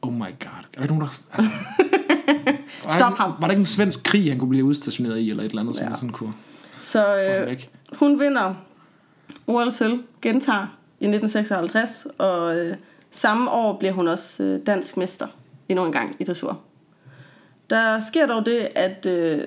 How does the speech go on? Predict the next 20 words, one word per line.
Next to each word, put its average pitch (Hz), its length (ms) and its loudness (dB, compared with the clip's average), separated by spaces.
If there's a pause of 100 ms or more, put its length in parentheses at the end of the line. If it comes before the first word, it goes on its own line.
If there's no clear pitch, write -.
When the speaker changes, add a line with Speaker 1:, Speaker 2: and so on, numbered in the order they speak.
Speaker 2:
sidst - 520 -4 (140)
i 202 120 0
nitten 202 220 2
seksogtres, 202 360 -2
så 214 100 -2
bliver 196 260 -2 (140)
Jubilee 214 280 0
syg. 208 400 -4 (840)
Speaker 1:
Nej. 190 480 -2
Speaker 2:
Jo, 208 280 0 (260)
får 208 280 -4
en 196 100 -4
blodprop, 214 340 -2 (380)
og 202 420 -4
året 214 260 -2
efter 196 420 -6 (240)
bliver 202 560 -4
Jubilee - 280 -4
aflivet. 185 320 -4 (920)
Speaker 1:
Åh. 110 60 -12